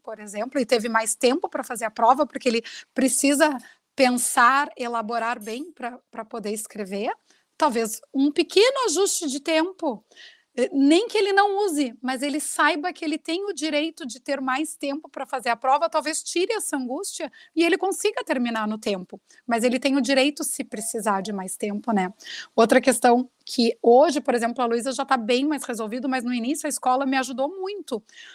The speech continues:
porque como ela tinha essa questão da motricidade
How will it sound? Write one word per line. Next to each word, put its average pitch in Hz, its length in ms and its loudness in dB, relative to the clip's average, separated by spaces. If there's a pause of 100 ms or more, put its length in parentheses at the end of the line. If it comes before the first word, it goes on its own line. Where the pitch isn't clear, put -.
(120)
porque 226 200 -2
como 294 180 4
ela 277 160 6
tinha 285 340 -2
essa - 160 -10
questão 269 280 -8
da 302 120 -2
motricidade 269 1080 -4